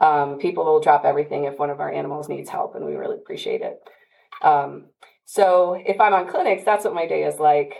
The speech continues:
If I'm not, um, I, I, I kinda split my time between caring for the folks in our department and then representing our department to the rest of the organization.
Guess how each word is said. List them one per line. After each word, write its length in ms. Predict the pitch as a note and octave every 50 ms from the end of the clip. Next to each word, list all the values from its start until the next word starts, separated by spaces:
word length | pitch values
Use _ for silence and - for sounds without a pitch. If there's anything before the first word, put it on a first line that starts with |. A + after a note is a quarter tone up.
| - -
If 160 | - F3+ F3
I'm 160 | F3+ F3 E3+ E3+
not, 420 | F3+ F3+ F#3+ F#3+ F#3+ F3+ - -
um, 380 | - D#3+ D#3+ D3+ D3 C#3+ C#3+ C#3+ C#3+ - _ _ _ _ _ -
I, 380 | F3 F3+ F3+ F3+ E3+ D#3 C#3 - - - _ _ _ _ -
I, 280 | - F#3 F#3+ F#3 F3+ - -
I 120 | F#3 G3
kinda 260 | F#3+ - C#4 C#4+ C#4 -
split 220 | - - A#3 G#3+
my 120 | G3+ F#3
time 300 | F3+ F3+ F#3+ F3 F3+ F3+
between 640 | F#3 F3+ F3+ - - F#3 F3 E3+ E3+ E3 E3 E3 F3 F3 - - - - _ _ _ _ _ _ _
caring 400 | - A3 G3+ G3+ G3+ G3+ F#3+ F#3+
for 340 | - G3 F#3+ F#3+ F#3 F#3 F3+
the 60 | F3+
folks 320 | - - E3+ E3+ E3 -
in 160 | - G3 G3
our 80 | G3+ G#3
department 560 | G#3+ G#3+ A3 B3 A#3+ A3+ A#3+ B3 A#3+ A#3+ A#3 - - - _ _ _ _
and 180 | - F3+ F3+ F3+
then 160 | F3 F3 F3
representing 500 | F3 F#3 F#3+ G3 F#3+ F3+ F#3+ F3+ F3 E3+
our 100 | E3 D#3
department 440 | D#3 - - - F#3+ - E3+ D#3+ -
to 80 | - E3
the 80 | D#3
rest 160 | D#3 D3+ D#3
of 40 | -
the 60 | C#3+
organization. 880 | - - D#3 D#3 D3+ D3 D3 D3 C#3+ D3 D3 - D#3 D#3 D3+ D#3 D3+